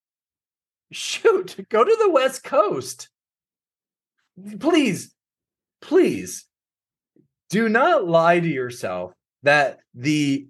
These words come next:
real estate market on the West Coast is because Americans are driving and moving to Chi-, moving to, <laughs> sorry, China, I meant California.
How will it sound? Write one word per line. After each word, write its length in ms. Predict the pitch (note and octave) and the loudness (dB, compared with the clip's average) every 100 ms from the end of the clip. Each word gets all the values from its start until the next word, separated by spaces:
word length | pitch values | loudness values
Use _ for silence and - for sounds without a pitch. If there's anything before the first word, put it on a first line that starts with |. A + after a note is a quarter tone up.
| _ | _
real 320 | D#3+ E3+ A3+ | 0 4 4
estate 460 | A3+ - F3+ E3 D#3 | 4 2 2 2 2
market 420 | C#3+ D3 D3 C#3 - | 2 2 2 -4 -4
on 160 | C3+ | -4
the 100 | C#3 | -2
West 340 | B2+ B2+ B2 - | 0 0 -2 -6
Coast 540 | - B2 G2 G2 - _ _ | -2 0 0 -6 -14 _ _
is 160 | C#3 C#3+ | -2 -2
because 380 | C3+ D3 D#3 C3 | -2 0 0 0
Americans 840 | C#3+ C3+ C#3+ D3+ D3 D3 C3 B2 | -4 0 4 4 2 0 -2 -2
are 260 | A2+ A#2+ A2+ | -4 -2 -2
driving 1000 | A2 G#2+ B2 C3 C#3+ D3+ C#3+ C3+ C3+ C3 _ | -4 -8 -2 4 6 4 2 0 -2 -12 _
and 220 | A2+ B2 B2+ | -8 -6 -2
moving 400 | C#3+ D3+ D3+ C3+ | 2 2 2 -2
to 80 | |
Chi-, 440 | B2 - D#3 C3+ C3+ | -4 0 0 2 0
moving 360 | B2 D3+ D3 B2+ | 0 0 0 -2
to, 280 | C3 A#2+ A#2+ | -2 -2 -2
<laughs> 0 | |
sorry, 280 | - B2+ E3+ | -8 -6 -4
China, 560 | - B2 A#2+ A3 F#3+ - | -4 -6 -4 -4 -4 -4
I 60 | - - | -10 -10
meant 320 | - G3 G3+ | -6 -6 -4
California. 920 | - F3+ E3 E3 D#3+ D3 C#3+ C3 E3 | 0 2 2 2 0 0 0 -4 -4